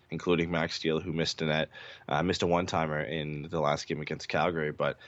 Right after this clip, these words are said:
Max Jones, I haven't seen enough of him play to really make a judgment call on that. And, and Troy Terry, I just, I, I was expecting more. And, and, you know, Dave, Dave in the chat agrees with me. The Steele's, the Steele's look the best to him too. I just, I think he looks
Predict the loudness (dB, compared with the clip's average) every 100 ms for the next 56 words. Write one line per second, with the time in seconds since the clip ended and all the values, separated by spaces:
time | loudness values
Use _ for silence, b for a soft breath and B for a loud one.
0 | B B -2 -2 0 0 2 0 -2 -4
1 | -4 -4 -2 -2 -4 -8 -8 -2 2 4
2 | 2 0 B B -6 2 4 4 2 -2
3 | -4 -2 -2 0 0 0 -2 -2 2 4
4 | 4 4 2 2 0 0 -2 -8 -20 _
5 | -6 0 0 4 6 6 6 2 -2 -6
6 | -4 0 2 0 0 -2 -2 -2 -2 -4
7 | -2 -2 -2 -8 -4 -2 -2 -4 -2 0
8 | 2 0 2 4 4 2 2 2 2 -2
9 | -2 -2 -2 -4 -8 -8 -10 -10 -12 -8
10 | -8 -6 0 2 2 -2 -12 -14 0 2
11 | 2 0 -2 2 2 2 0 0 2 4
12 | 4 2 -2 0 0 2 0 2 2 4
13 | 4 2 -4